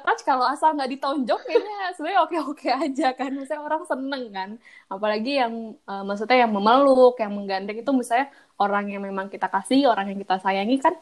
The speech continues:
itu adalah hal yang menyenangkan pada dasarnya. Jadi, eh, nggak perlu kita hanya terpaku pada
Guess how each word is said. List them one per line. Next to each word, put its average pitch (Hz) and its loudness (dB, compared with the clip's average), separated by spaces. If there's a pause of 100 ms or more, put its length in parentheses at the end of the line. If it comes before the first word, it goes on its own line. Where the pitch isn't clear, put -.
(280)
itu 240 4
adalah 208 8
hal 202 2
yang 190 -4
menyenangkan 196 0
pada 175 -4
dasarnya. 175 -2
Jadi, 175 2 (400)
eh, 175 4
nggak 190 2
perlu 233 2
kita 277 2 (300)
hanya 247 6
terpaku 247 2
pada 202 0